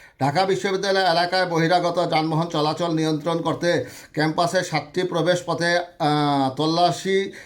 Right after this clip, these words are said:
চৌকিতে বসা-, তল্লাশি চৌকি বসানো হয়েছে। সেখান থেকে বাইরের যানবাহন ঢুকতে দেওয়া হচ্ছে না।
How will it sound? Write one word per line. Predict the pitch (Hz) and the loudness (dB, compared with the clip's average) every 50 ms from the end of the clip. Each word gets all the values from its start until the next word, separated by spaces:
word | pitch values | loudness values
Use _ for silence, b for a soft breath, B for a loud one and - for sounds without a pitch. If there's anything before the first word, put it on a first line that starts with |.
| B B B | B B B
চৌকিতে | - 165 175 - 165 180 175 190 190 | -2 -2 0 0 -2 -2 0 0 0
বসা-, | 175 160 143 - 160 160 160 165 | 2 0 -2 -2 -2 -4 -4 -6
তল্লাশি | 135 - 156 160 170 165 - 190 185 | -6 -2 -2 -2 0 -2 -4 -4 -4
চৌকি | 170 170 170 180 | -4 -4 -4 -2
বসানো | 147 147 139 151 170 165 160 | -2 -4 -4 -2 -2 0 0
হয়েছে। | 156 147 143 151 131 | 0 0 0 -2 -4
সেখান | 117 - 139 139 180 180 180 | -2 -2 -2 0 0 -2 -2
থেকে | 165 185 175 185 180 | -2 -2 0 0 0
বাইরের | 160 147 147 151 147 165 170 156 151 | 0 2 0 2 0 0 0 0 0
যানবাহন | 156 147 151 156 160 151 165 175 156 | -2 -2 0 0 0 0 0 0 0
ঢুকতে | 147 143 147 - 175 | -2 -2 -2 -2 -2
দেওয়া | 165 156 151 151 151 | -2 0 0 0 0
হচ্ছে | 143 147 - - - 160 | 0 -2 -4 -2 -2 0
না। | 151 139 - | 0 -2 -2